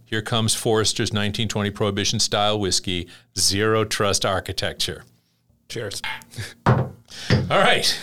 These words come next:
Speaker 1: So, uh, Justin, so we don't get stung by this, what can we use as an effective moniker to not have to use that horrible word again?
Speaker 2: Okay. So,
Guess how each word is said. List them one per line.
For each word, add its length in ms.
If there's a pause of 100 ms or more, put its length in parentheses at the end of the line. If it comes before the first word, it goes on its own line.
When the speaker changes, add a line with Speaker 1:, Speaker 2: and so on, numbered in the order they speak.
(120)
Speaker 1:
So, 200
uh, 380
Justin, 400
so 100
we 80
don't 220
get 200
stung 280
by 120
this, 320 (440)
what 220
can 160
we 100
use 680
as 500
an 80
effective 560
moniker 640 (220)
to 120
not 280
have 200
to 80
use 180
that 80
horrible 300
word 200
again? 160 (300)
Speaker 2:
Okay. 260 (420)
So, 580